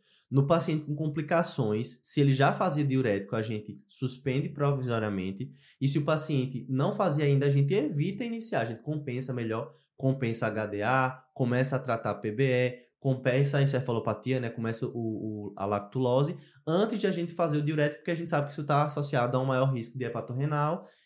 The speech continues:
e de maior mortalidade. Bem, então a gente vai chegando para o desafio desse episódio. Como todo mundo aí em casa tá careca de saber,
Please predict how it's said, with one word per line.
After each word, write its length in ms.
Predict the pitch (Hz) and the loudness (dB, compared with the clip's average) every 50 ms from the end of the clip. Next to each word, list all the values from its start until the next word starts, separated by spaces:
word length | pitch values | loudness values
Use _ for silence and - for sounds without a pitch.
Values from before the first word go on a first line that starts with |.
| _ _ | _ _
e 260 | - 185 185 202 202 165 | -8 -6 -6 -6 -6 -4
de 80 | 135 | -4
maior 220 | 120 120 117 113 113 | -2 -2 -4 -4 -4
mortalidade. 720 | 120 117 - 120 117 127 135 - 90 80 80 - _ _ _ _ _ _ _ _ _ _ | -6 -6 -6 -6 -4 -4 -4 -6 -6 -8 -8 -14 _ _ _ _ _ _ _ _ _ _
Bem, 460 | _ 139 185 208 165 - - - - - | _ 0 2 2 2 2 -2 -4 -6 -4
então 380 | 151 185 196 - 202 196 208 214 | -4 -4 0 2 2 4 4 4
a 60 | 214 | 2
gente 180 | 208 208 - | 2 0 2
vai 100 | - 202 | 2 2
chegando 540 | 196 202 - 254 254 175 156 143 139 151 160 | 2 4 2 2 2 4 4 4 4 4 2
para 160 | 151 - 165 | 2 2 4
o 80 | 160 156 | 4 6
desafio 560 | 143 139 202 226 247 254 254 - - 190 185 | 4 4 4 6 4 4 2 2 2 0 2
desse 240 | 170 175 175 175 196 | 2 2 0 0 -2
episódio. 500 | - - 233 220 180 123 98 95 95 - - - - - _ - - - - _ | -4 -4 -4 0 2 2 2 2 -2 -6 -12 -16 -20 -20 _ -20 -20 -20 -20 _
Como 240 | - 254 240 247 254 | 0 2 2 4 2
todo 280 | 247 247 233 226 214 226 | 4 6 6 6 4 2
mundo 180 | 226 214 190 | 2 2 4
aí 120 | 180 175 175 | 4 4 2
em 60 | 180 | 2
casa 260 | - 151 120 117 117 | 2 4 4 4 4
tá 160 | 120 - - | 2 0 0
careca 500 | - - - 233 - 151 135 131 139 135 | 2 4 4 4 6 6 4 4 4 0
de 80 | 113 - | -2 0
saber, 540 | - 151 143 151 139 123 117 127 - 143 | 2 2 4 4 4 4 4 2 0 -2